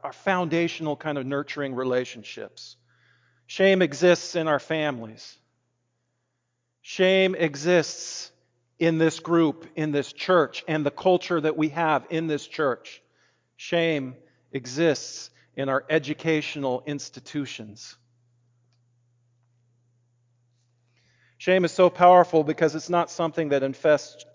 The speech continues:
uh, just individuals. It's endemic in systems. And any system run by shame will seek to maintain equilibrium. Just as in John's gospel, the healing of the paralytic, remember him,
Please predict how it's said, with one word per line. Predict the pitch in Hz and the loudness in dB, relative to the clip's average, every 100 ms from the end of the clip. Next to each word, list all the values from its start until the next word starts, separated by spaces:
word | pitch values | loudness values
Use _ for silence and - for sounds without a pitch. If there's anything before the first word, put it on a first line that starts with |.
| - | -2
uh, | 147 | -2
just | 135 160 - | 0 -4 -4
individuals. | 156 143 131 147 123 113 - | -6 -4 0 0 -2 -8 -6
It's | 147 139 | -8 -6
endemic | 143 143 156 151 143 | -4 0 0 -2 -6
in | 147 | -10
systems. | - 135 - 123 110 - - - | -6 -6 -6 -10 -10 -14 -20 -14
And | - 175 175 | -4 -4 2
any | 214 269 262 | 4 6 4
system | - 240 240 220 196 175 | 4 4 4 2 4 6
run | 226 226 | 6 6
by | 190 175 | 8 8
shame | - - 202 202 156 131 135 - - _ | 8 0 -2 0 0 -4 -8 -16 -20 _
will | 156 170 | 2 2
seek | 165 - 247 247 | 2 -2 -2 0
to | - | -2
maintain | 190 185 196 180 180 165 165 180 | 2 4 4 0 0 0 0 -2
equilibrium. | 175 170 156 156 147 143 123 110 - _ _ | -4 0 2 2 2 -2 -4 -8 -16 _ _
Just | - 208 208 | 6 6 6
as | 208 | 2
in | 190 175 | 2 4
John's | 175 190 190 - | 6 6 4 6
gospel, | 180 180 - 147 | 6 6 4 -4
the | 123 147 | -2 -4
healing | - 208 208 185 | -2 0 2 2
of | |
the | 165 | -2
paralytic, | - 185 190 170 180 208 - - | 0 2 4 6 4 2 -4 -4
remember | 175 185 202 185 | -2 0 -2 0
him, | 180 196 | -2 -4